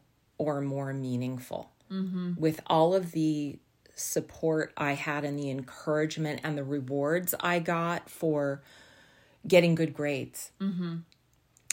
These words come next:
Speaker 1: for, um, you know, the leadership opportunities, uh, for learning a little bit more about the social graces, uh, planning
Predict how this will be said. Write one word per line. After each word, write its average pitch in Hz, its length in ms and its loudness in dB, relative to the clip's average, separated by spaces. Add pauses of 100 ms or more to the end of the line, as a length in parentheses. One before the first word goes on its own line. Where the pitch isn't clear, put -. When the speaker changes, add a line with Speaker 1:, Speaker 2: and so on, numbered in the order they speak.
(140)
Speaker 1:
for, 143 800 2 (100)
um, 135 440 -6 (720)
you 156 140 2
know, 147 60 0
the 147 120 -2
leadership 156 680 0 (100)
opportunities, 139 1000 -6 (760)
uh, 127 400 -2 (720)
for 160 640 4 (640)
learning 190 840 0 (340)
a 170 60 -2
little 160 340 0
bit 165 280 2
more 160 240 4
about 156 360 2
the 165 80 2
social 160 540 0
graces, - 840 -2 (960)
uh, 143 360 0 (180)
planning 170 1000 0